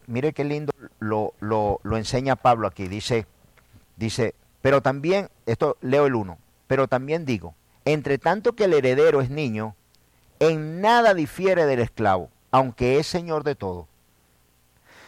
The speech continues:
sino que está bajo tutores y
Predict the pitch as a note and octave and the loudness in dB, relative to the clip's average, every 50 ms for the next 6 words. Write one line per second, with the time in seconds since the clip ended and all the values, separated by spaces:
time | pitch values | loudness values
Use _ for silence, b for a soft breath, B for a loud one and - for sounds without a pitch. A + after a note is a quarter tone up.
0 | b b b b b - - - D3+ D#3 D3 - - C#3 - - E3+ E3+ F3+ F3 | b b b b b -6 -2 -2 0 0 0 0 2 0 2 4 6 6 8 8
1 | D#3+ D#3 C3+ C#3+ C3+ - - B2+ A2+ - F#3 F#3 F3+ D3+ C3 B2 - - - - | 6 4 4 0 -4 -4 -6 -8 -4 0 2 4 6 6 4 2 0 -4 -10 -6
2 | - C3+ A#2 | -6 -6 -6